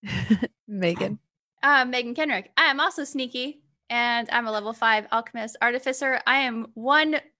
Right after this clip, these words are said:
Speaker 2: stolen billowy spider silk robe away from becoming a later, a lady of leisure.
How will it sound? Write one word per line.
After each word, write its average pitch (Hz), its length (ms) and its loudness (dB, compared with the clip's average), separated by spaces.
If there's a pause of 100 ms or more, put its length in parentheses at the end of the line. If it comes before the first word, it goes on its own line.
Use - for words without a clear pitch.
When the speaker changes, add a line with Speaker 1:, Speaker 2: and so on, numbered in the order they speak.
(160)
Speaker 2:
stolen 262 600 2
billowy 247 380 0
spider 226 420 2
silk 226 300 0
robe 208 300 2
away 202 280 2
from 233 180 -2
becoming 226 380 -2
a 202 80 -4
later, 202 400 -2
a 220 80 2
lady 220 340 0
of 190 120 -4
leisure. 214 380 0